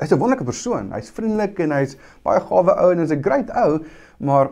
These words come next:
die leefstyl wat hy handhaaf word baie uitdruklik in die woord verbied.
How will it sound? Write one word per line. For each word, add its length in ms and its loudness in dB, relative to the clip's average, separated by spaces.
die 120 -2
leefstyl 440 0
wat 100 -6
hy 60 -2
handhaaf 540 -6
word 220 -8
baie 180 -2
uitdruklik 440 -6
in 120 -6
die 80 -12
woord 160 -4
verbied. 420 -10